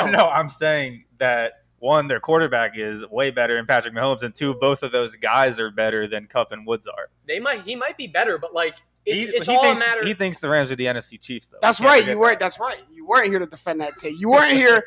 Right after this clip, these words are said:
Speaker 1: You weren't here to face that
Speaker 2: <laughs> But no,
Speaker 1: take
Speaker 2: I
Speaker 1: in
Speaker 2: agree with
Speaker 1: person.
Speaker 2: you. I do agree with you. They could both
Speaker 3: I,
Speaker 2: be
Speaker 3: I,
Speaker 2: very successful together.
Speaker 3: I really like Kupp this year for a multitude of reasons.
Speaker 1: He's
Speaker 3: Uh,
Speaker 1: obviously on your fantasy
Speaker 3: number
Speaker 1: team.
Speaker 3: one being he's on my fantasy
Speaker 1: <laughs> He's
Speaker 3: team.
Speaker 1: obviously on your fantasy team.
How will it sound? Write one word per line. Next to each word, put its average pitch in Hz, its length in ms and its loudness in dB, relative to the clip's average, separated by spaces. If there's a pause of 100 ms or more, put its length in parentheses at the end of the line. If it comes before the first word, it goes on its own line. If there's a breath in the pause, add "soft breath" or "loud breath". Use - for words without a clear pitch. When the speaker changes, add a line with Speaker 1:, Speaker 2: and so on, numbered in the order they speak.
(160 loud breath)
Speaker 1:
You 202 100 -4
weren't 262 280 2
here 226 160 4
to 202 40 -2
face 196 280 -4
that 190 160 2
Speaker 2:
<laughs> - 20 -12
But 175 80 -2
no, 208 60 4
Speaker 1:
take 196 80 4
Speaker 2:
I 160 80 4
Speaker 1:
in 156 60 2
Speaker 2:
agree 196 120 4
with 196 60 4
Speaker 1:
person. 185 220 -4
Speaker 2:
you. - 40 -20 (800)
I 131 60 -18
do 139 120 -8
agree 123 200 -8
with 104 160 -20
you. 101 80 -20
They 107 80 -18
could 113 160 -20
both 117 160 -8 (320)
Speaker 3:
I, 151 140 0
Speaker 2:
be 160 120 -2
Speaker 3:
I, 175 140 6
Speaker 2:
very 139 260 0
successful 131 480 -12
together. 98 340 -18 (140)
Speaker 3:
I 151 120 2
really 175 320 0
like 160 200 0
Kupp 160 220 -2
this 156 180 -8
year 156 140 -4
for 143 420 -4 (240)
a 151 60 -4
multitude 175 640 -4
of 131 160 -8
reasons. 127 680 -12
Speaker 1:
He's - 0 -
Speaker 3:
Uh, 117 300 -4
Speaker 1:
obviously 151 340 -4
on 117 100 -14
your 120 80 -20
fantasy 113 300 -20
Speaker 3:
number 196 220 2
Speaker 1:
team. 185 80 4
Speaker 3:
one 185 180 2
being 180 180 -2
he's 175 180 0
on 170 140 2
my 156 100 6
fantasy - 380 6
Speaker 1:
<laughs> - 80 -4
He's - 140 -4
Speaker 3:
team. 214 100 -2
Speaker 1:
obviously 214 540 2
on 165 100 0
your 165 160 -6
fantasy 147 360 -8
team. 151 300 -20